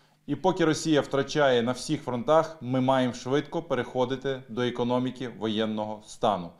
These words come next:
відбудувати ефективну роботу всіх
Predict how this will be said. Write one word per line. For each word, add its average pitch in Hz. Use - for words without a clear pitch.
відбудувати 139
ефективну 135
роботу 147
всіх -